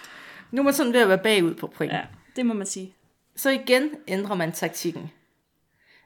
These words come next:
Speaker 1: Mændene, de rejser sydpå, hvor de har fået at vide, at emuerne, de var sådan lidt mere vant til mennesker, og lidt mere tamme, så de ikke ville løbe sådan med det samme.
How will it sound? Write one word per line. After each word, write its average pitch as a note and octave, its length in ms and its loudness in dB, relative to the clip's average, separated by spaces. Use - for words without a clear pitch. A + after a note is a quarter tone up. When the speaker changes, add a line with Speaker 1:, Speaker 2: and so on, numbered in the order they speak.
Speaker 1:
Mændene, B3 320 2
de A3+ 100 0
rejser F#3 240 2
sydpå, D4 520 0
hvor G3 260 -2
de F3+ 100 -2
har E3 80 -4
fået E3 240 -6
at E3 80 -6
vide, A3 240 2
at F3 100 -2
emuerne, A3 360 2
de F#3+ 80 -6
var F3+ 100 4
sådan A3+ 160 -4
lidt A#3+ 120 0
mere A3 220 0
vant A3 180 2
til F3+ 140 -8
mennesker, F3 400 -4
og A#2+ 60 -6
lidt F3 180 -8
mere F3 180 -2
tamme, G3 400 0
så G3+ 120 -10
de E3+ 60 -4
ikke G3 140 -6
ville F3+ 140 -4
løbe F3+ 220 0
sådan D#3+ 260 -8
med E3+ 140 -4
det D#3 120 -6
samme. G#3 440 0